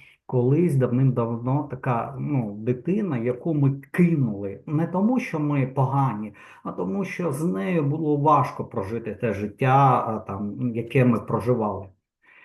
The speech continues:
І настає час, коли вона, ну, хоче разом бути. Але, ну, так, представте себе, ви такі, ну, гарні, пахущі, е, або гарна, пахуща, і тут оце таке вилазить, таке грязнюче.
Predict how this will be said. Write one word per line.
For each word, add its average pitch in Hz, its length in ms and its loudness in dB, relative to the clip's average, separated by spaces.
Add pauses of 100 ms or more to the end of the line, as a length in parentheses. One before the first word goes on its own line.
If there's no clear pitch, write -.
(280)
І 131 420 4
настає 143 420 4
час, 170 440 0
коли 123 380 0
вона, 127 340 -2 (440)
ну, 104 340 -4 (100)
хоче 120 340 -6
разом 113 560 -2
бути. 95 340 -14 (920)
Але, 123 480 -2
ну, 143 140 0
так, 113 280 -6 (340)
представте - 580 -6
себе, 151 380 -2
ви 127 120 0
такі, 107 480 -8
ну, 123 260 -12
гарні, 120 540 -4 (140)
пахущі, 110 840 -2
е, 104 80 -12 (400)
або 107 240 -4
гарна, 120 400 0
пахуща, 123 640 -4
і - 80 -2
тут 131 220 -2
оце 117 200 -4
таке 120 280 -4
вилазить, 117 600 2
таке 107 240 -8
грязнюче. 113 920 0